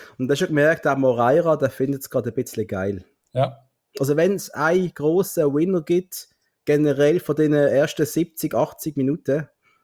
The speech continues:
Speaker 1: dann ist es mal
Speaker 2: Ja.
Speaker 1: der Moreira, der einfach eine Schissfreude gehabt hat, uns richtig in die Suppe zu spucken.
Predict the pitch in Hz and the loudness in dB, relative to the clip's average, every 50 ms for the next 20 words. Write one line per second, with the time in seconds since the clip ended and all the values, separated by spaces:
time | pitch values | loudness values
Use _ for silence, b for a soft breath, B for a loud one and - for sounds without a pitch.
0 | _ _ _ _ - 120 139 135 - 135 123 117 120 117 110 110 110 107 127 160 | _ _ _ _ -4 -2 -2 -2 -2 -2 -2 -2 -2 -2 -2 0 0 0 2 2
1 | 143 135 135 131 123 - - 117 131 - - 151 127 - - 113 113 - - - | 2 0 0 0 -2 -6 -4 -6 -6 -2 -2 -4 -4 -4 -8 -8 -8 -8 -8 -10
2 | - 190 202 - - - - - 123 131 143 - - 156 143 139 147 147 - - | -10 -10 -10 -10 -14 -12 -4 -2 -2 -2 -2 -2 -4 -2 -2 -2 -2 -2 -4 -6
3 | 143 139 131 - - 139 131 - - 139 - 123 - - 117 - - 120 - - | -6 -6 -6 -6 -8 -8 -8 -8 -12 -10 -10 -10 -8 -10 -12 -10 -10 -14 -12 -10
4 | - 110 - - 107 | -10 -10 -10 -10 -16